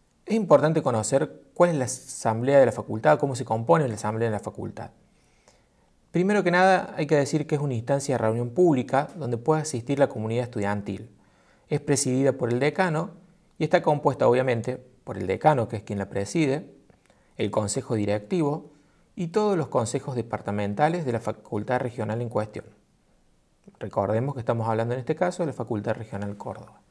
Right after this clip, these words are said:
Hay dos tipos de asamblea.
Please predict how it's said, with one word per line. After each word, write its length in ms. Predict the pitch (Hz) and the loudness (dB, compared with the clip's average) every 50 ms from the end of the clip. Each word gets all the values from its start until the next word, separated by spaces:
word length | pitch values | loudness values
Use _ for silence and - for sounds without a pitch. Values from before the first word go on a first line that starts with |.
| _ _ _ _ _ _ _ _ _ _ _ _ _ _ _ _ _ _ _ _ _ _ _ _ _ _ _ _ _ - | _ _ _ _ _ _ _ _ _ _ _ _ _ _ _ _ _ _ _ _ _ _ _ _ _ _ _ _ _ -6
Hay 420 | - 190 202 208 208 202 - - - - - _ _ _ _ _ - | -2 0 0 0 0 -2 -8 -14 -20 -20 -20 _ _ _ _ _ 0
dos 260 | 233 214 214 202 - | 2 2 2 0 -2
tipos 260 | - 180 160 - 156 139 | -2 -2 -2 0 2 2
de 60 | 123 | 2
asamblea. 540 | 113 - 113 101 95 95 92 92 - - | 0 0 -2 -4 -2 -2 -4 -6 -8 -12